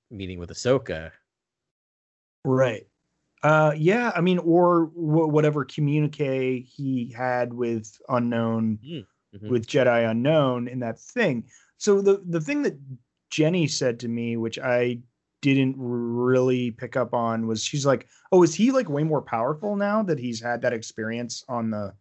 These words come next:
Speaker 2: the, the, in the Henge?" I, I don't know. Do you think he's more powerful because of that, or is he's just using, like, he's, he's in a tight spot, so he's using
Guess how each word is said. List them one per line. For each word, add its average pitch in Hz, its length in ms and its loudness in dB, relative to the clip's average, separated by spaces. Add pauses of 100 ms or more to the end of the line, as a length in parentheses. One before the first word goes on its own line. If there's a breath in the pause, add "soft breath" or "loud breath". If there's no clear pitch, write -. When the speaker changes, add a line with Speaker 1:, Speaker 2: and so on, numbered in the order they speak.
(720 soft breath)
Speaker 2:
the, 117 280 0 (120)
the, 117 240 0
in 131 180 -2
the 120 80 0
Henge?" 131 480 0 (1080)
I, 143 260 2
I - 20 4
don't 165 120 4
know. 120 100 2
Do 127 80 -2
you 135 100 4
think 151 240 2
he's 151 240 0
more 127 280 -2
powerful 151 440 0
because 160 320 -2
of 165 60 -2
that, 165 220 4
or 143 140 2
is 123 120 -4
he's 156 180 0
just 151 280 -4
using, 147 360 2
like, 143 180 2
he's, 175 420 0
he's 139 240 0
in 127 100 -2
a 117 60 -4
tight 113 300 -4
spot, 120 340 -2
so 110 140 -8
he's 107 180 -6
using 107 480 -6